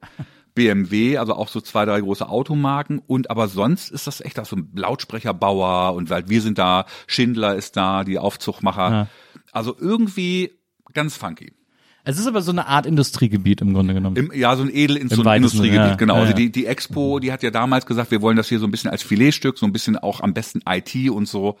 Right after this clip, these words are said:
Speaker 1: Ja.
Speaker 2: Solche Geschichte, aber, ähm, und haben sich da wirklich raufgesetzt. Also da gab's viele Leute, die wollten dahin, die durften nicht.
Speaker 1: Ja.
Speaker 2: Ne? Also auch wahrscheinlich irgendwelche Einkaufszentren, ich hab keine Ahnung.
Speaker 1: Ja.
Speaker 2: Und, ähm,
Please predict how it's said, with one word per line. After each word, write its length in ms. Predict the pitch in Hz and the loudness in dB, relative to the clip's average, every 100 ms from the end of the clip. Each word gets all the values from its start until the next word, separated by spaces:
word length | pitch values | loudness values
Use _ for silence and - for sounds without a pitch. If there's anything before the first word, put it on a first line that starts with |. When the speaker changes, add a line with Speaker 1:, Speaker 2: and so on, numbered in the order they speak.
| _ | _
Speaker 1:
Ja. 260 | 117 104 107 _ _ | -2 -2 -4 _ _
Speaker 2:
Solche 260 | - 117 123 | -2 0 0
Geschichte, 540 | 120 - 117 - 117 | -2 -2 -6 -4 -4
aber, 500 | 98 104 104 101 98 87 | -2 0 2 0 0 -2
ähm, 180 | 98 | -4
und 100 | 98 | 0
haben 120 | 120 117 | 2 2
sich 80 | 113 | 2
da 160 | 120 | -2
wirklich 240 | 120 135 123 | -2 -2 0
raufgesetzt. 500 | 117 - 82 - - | 0 -2 -8 -12 -12
Also 120 | 80 | -8
da 60 | |
gab's 180 | 87 101 | -6 -4
viele 180 | 131 123 | -2 0
Leute, 180 | 113 110 | 0 -2
die 80 | 98 | 0
wollten 300 | 98 127 131 | 0 2 0
dahin, 180 | 123 | 0
die 120 | 127 113 | 0 2
durften 440 | 117 131 - 104 | 2 2 0 -14
nicht. 260 | - - - _ - | -18 -20 -20 _ 0
Speaker 1:
Ja. 160 | 117 | 0
Speaker 2:
Ne? 120 | 95 92 | 0 -4
Also 160 | 92 | -6
auch 180 | 92 90 - | -6 -10 -12
wahrscheinlich 300 | 95 101 101 | -8 -6 -6
irgendwelche 380 | 101 95 92 90 - 90 - | -6 -8 -8 -10 -12 -14 -8
Einkaufszentren, 720 | 101 104 98 - 98 90 90 | -4 -2 -2 -2 -4 -4 -6
ich 100 | 95 | -8
hab 120 | - | -8
keine 240 | 101 98 | -6 -4
Ahnung. 320 | 90 98 90 - | -2 -2 -2 0
Speaker 1:
Ja. 280 | 110 107 104 - - _ _ - | 0 -2 -4 -14 -20 _ _ -2
Speaker 2:
Und, 420 | 117 110 113 - | 0 2 0 -2
ähm, 640 | 101 101 101 98 101 - | -2 0 0 0 -2 -6